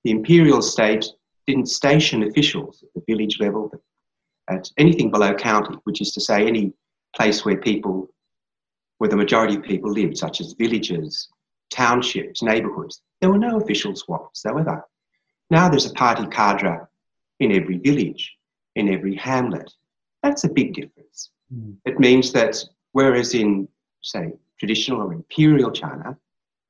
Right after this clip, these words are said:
Speaker 1: organised society managed itself, now the Communist Party substitutes for organised society,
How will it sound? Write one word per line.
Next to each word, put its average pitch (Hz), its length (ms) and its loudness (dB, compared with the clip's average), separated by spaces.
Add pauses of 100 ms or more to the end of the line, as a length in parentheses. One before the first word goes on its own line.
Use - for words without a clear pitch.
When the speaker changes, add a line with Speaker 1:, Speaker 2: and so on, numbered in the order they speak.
Speaker 1:
organised 117 580 4
society 104 580 0
managed 98 520 -2
itself, 92 400 -6 (1200)
now 175 140 4
the 151 100 2
Communist 147 560 2
Party 127 260 -2
substitutes - 800 -4
for 92 160 -4
organised 82 460 -8
society, - 520 -14